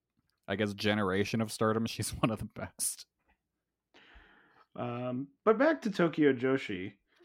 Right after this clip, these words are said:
Speaker 2: Um, there was another singles match where Yuki Arai defeated Pom Harajuku in six minutes and forty seconds. I gotta give it to
Speaker 1: Incredible.
Speaker 2: Pom.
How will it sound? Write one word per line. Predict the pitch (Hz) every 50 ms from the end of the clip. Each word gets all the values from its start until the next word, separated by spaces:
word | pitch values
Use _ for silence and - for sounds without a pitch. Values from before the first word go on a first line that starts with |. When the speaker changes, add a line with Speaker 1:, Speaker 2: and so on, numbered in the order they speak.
| _ _ _
Speaker 2:
Um, | - 135 139 139 139 143 147 147 147 - -
there | - 156 175 190
was | 196 190
another | 190 196 202 233 302 320 320 269
singles | 196 - - 160 151 135 135 131 127
match | 123 127 123 127 135 143 - - -
where | 131 147 147 143
Yuki | 135 127 131 175 254 269 - 247 226 214
Arai | - 175 160 147 143 156 196 214 175 127 110 104 101 104 107 110 113
defeated | 135 139 135 - - - 202 247 285 302 277 190 135 104 92 87 104 - _ _ _ _ _ _ _ _ _ _ _ _
Pom | - 156 165 180 180 175 170
Harajuku | 156 160 160 160 151 147 127 139 143 139 143 143 143 139 135 -
in | 120 120 117 113
six | - - - 175 180 180 - - - - _ _
minutes | - 127 131 143 151 160 160 160 156 - - _ _ _
and | - 127 127 127 131 131 127 135 135 -
forty | - - - 131 135 139 139 139 135
seconds. | 135 - 143 131 127 - 156 147 143 147 151 147 - - 247 _ _
I | - - -
gotta | - 143 151 170 180
give | 180 190 190 185
it | 180 -
to | 190
Speaker 1:
Incredible. | - _
Speaker 2:
Pom. | - 202 202 208 180 165 160 165 175 175